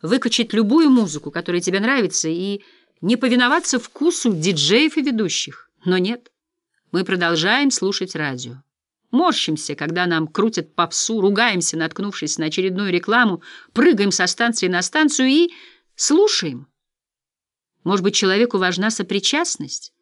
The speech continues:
Сознание того, что именно сейчас, вместе с тобой, этой песни тихонько подпевают еще тысячи людей. Мы все индивидуалисты, мы все уникальны и неповторимы,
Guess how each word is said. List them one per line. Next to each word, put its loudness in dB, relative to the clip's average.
Сознание 2
того, 0
что 0
именно 6
сейчас, 0
вместе 0
с 0
тобой, 2
этой -4
песни 0
тихонько 2
подпевают 0
еще 2
тысячи 0
людей. -2
Мы 4
все 4
индивидуалисты, 2
мы -2
все 2
уникальны 4
и -2
неповторимы, 0